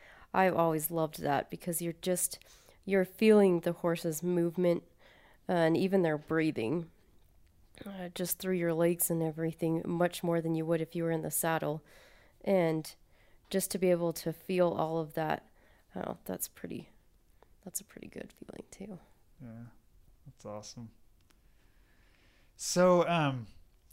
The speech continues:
Speaker 2: you know, back when I was in vet school,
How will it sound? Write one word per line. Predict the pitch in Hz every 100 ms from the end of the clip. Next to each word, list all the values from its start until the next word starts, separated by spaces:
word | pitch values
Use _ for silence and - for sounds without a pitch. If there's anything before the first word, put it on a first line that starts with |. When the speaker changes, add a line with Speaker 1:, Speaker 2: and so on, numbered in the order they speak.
| - - _ _ _ _ _
Speaker 2:
you | 196
know, | 180
back | 156 180 190
when | 180 147
I | 139
was | 131 120 113 - - - - _ _ _ _ _ _ _ _ _ - -
in | 135 123
vet | 107 120 120
school, | - - 120 101 101 107